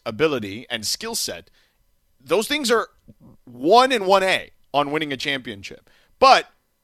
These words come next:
there's a difference between being the leader of a championship team and not. Like the guy who called earlier who asked me about, well, Giannis needed a complimentary, you know, complimentary pieces. Yes,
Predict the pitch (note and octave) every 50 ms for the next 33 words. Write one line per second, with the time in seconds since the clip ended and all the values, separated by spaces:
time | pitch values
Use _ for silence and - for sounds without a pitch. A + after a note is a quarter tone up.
0 | _ _ - F3 G3+ G3+ F3 F3+ F3 G3+ B3 A3+ G#3+ G3 D#3 D#3+ D3 - E3+ D#3
1 | D3+ D3 C#3 C3+ B2+ C3 D3+ F#3 G3 E3 E3 D3+ C#3 B2+ B2 A2+ A#2 G#2+ - B2+
2 | A2+ G#2 G#2 F#2+ G#2 G2 - - G#2 G2 F#2+ F#2+ G2 A2 A#2+ A2 F2 D#2 - B2
3 | C3+ C3 A2+ C#3+ C3 F3 F3+ F#3 F#3 F3+ E3 C#3 - D#3+ D3 C#3 F#3+ A#3 A#3 G3
4 | E3+ C#3+ C3 B2+ C3+ C3+ C3 C3+ - - C#3 C3 B2+ A#2+ B2+ B2 A#2+ A#2 - _
5 | _ _ _ - D3+ D#3+ D#3 D#3 F#3+ G#3+ A3+ G#3+ F3+ - F3 E3 D#3 D#3 C#3+ C#3
6 | - D3 C#3+ C#3 B2 C#3 B2+ B2+ B2 A#2+ G#2+ - C3 B2 A#2+ A#2 A2 A2 A#2+ C3
7 | D3 C#3 B2 A2+ - C#3 C3 A#2+ B2 B2 A2 G#2+ A2+ G#2 - A#2 G#2+ A2 G#2 G#2+
8 | D#3+ A3 G#3+ C3+ - -